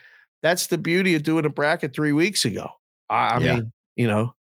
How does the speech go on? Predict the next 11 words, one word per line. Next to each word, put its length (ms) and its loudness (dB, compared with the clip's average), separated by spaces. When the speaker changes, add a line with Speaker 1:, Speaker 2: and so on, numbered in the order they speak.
Speaker 1:
I 160 0
got 220 0
Kansas. 400 -2
I'd 220 0
take 200 -2
the 120 -2
points 420 -2
today, 420 0
right 260 -2
now. 300 -2
Like, 200 0